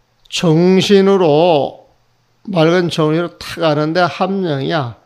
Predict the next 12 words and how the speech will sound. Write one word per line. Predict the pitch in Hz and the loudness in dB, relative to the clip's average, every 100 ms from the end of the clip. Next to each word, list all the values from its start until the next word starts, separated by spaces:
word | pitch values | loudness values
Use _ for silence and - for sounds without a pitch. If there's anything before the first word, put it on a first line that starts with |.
| _ _ - | _ _ -2
거기에 | 160 | -2
신령스러운 | 156 - 202 202 196 208 | -2 2 4 4 4 0
기운이 | - 131 151 175 _ | 0 -2 -2 -6 _
딱 | 135 139 165 | -8 -6 -6
들어있는 | - - 156 160 - | -4 -2 -2 -4 -8
거예요, | 85 139 | -8 -8
보면은. | 139 - - - 147 | -8 -10 -12 -12 -10
신의 | - 147 143 | -8 -6 -6
함령. | 120 123 - - - - - | -6 -10 -12 -14 -16 -20 -16
신령스럽게 | - 180 202 196 202 | -10 0 2 2 0
아는 | 185 143 151 | 0 0 -2
함이 | 117 117 117 - 143 147 | -4 -6 -8 -10 -8 -8